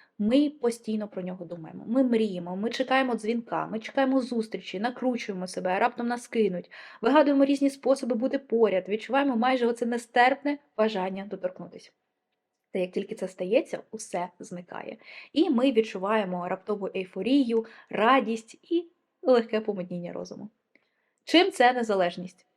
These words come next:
Закоханість і є залежність, але не від наркотичних засобів,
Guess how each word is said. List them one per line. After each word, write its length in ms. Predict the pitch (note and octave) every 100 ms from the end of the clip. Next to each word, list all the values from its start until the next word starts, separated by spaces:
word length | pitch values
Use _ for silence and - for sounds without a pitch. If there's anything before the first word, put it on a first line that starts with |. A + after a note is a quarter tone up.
| _ _ _ _
Закоханість 640 | G3 G#3+ E4+ E4 C#4+ C4+
і 40 | A3+
є 160 | C4+
залежність, 640 | D4 G3+ F#3+ - F3+ - _
але 380 | - A#3 A3 F3 - _ _ _ _
не 140 | G#3 G#3
від 140 | F#3+
наркотичних 580 | F3+ F#3+ F#3+ D#4+ D4+ G3
засобів, 440 | F3+ - - -